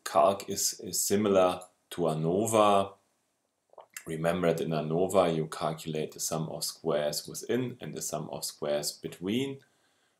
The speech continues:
And this is similar in this index.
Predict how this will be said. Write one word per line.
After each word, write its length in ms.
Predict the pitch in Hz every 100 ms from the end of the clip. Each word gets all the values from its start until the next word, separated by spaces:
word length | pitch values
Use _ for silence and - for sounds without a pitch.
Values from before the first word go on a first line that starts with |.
| _ _ -
And 400 | 87 87 85 87
this 200 | 101 -
is 340 | 87 - - _ _ _ _ _ _ _ _ _ _ _ -
similar 720 | - 101 101 85 85 85 - _ _ _ _ _ -
in 220 | 82 82
this 460 | 82 82 - - - _ -
index. 840 | 85 92 87 71 - - - -